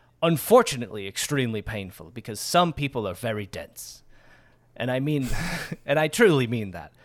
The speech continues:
Some people in the following are extremely dense,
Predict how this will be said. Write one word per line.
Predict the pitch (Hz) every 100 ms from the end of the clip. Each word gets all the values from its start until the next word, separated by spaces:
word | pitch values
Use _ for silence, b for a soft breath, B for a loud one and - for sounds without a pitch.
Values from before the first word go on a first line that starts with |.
| B B B
Some | - 196 180
people | 165 143 135
in | 120
the |
following | - 120 104 104
are | 104 113
extremely | - - - 220 233 170 127 107
dense, | 101 - - - -